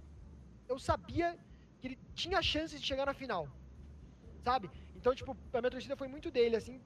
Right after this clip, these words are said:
depois que eu saí, justamente porque, mano, era um cara que ele mostrou que ele era um cara muito gente boa, mostrou um cara muito sin-, mo-, se mostrou um cara muito sincero e mostrou que, mano, tava manjando o jogo muito, assim.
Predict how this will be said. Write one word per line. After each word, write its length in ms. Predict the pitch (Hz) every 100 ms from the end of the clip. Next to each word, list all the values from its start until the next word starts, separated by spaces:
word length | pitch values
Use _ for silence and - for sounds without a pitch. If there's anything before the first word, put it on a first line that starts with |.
| -
depois 420 | - 240 247 285 277
que 80 |
eu 60 | 233
saí, 400 | - 226 220 285 - - -
justamente 480 | 240 269 285 262 -
porque, 220 | 285 262
mano, 160 | 262
era 100 | 233
um 40 | 233
cara 200 | 233 233
que 160 | 233
ele 140 | 254 240
mostrou 480 | 226 220 233 233 254
que 80 |
ele 140 | 254 233
era 100 | 226
um 60 |
cara 160 | 233 220
muito 160 | 220 247
gente 180 | 233
boa, 240 | 196 214 240
mostrou 260 | 208 -
um 40 | 254
cara 200 | 247 220 - -
muito 200 | 190 254
sin-, 240 | 269 240 -
mo-, 120 | 202
se 140 | -
mostrou 240 | 220 208 254
um 20 |
cara 120 | 254
muito 140 | 240 233
sincero 440 | 226 - 240 294 - - -
e 120 | 240
mostrou 320 | 285 285 - 262
que, 80 |
mano, 160 | 247 214
tava 160 | 208 220
manjando 360 | 226 196 202
o 40 | 202
jogo 240 | 190 190
muito, 460 | 180 190 208 160 151
assim. 180 | -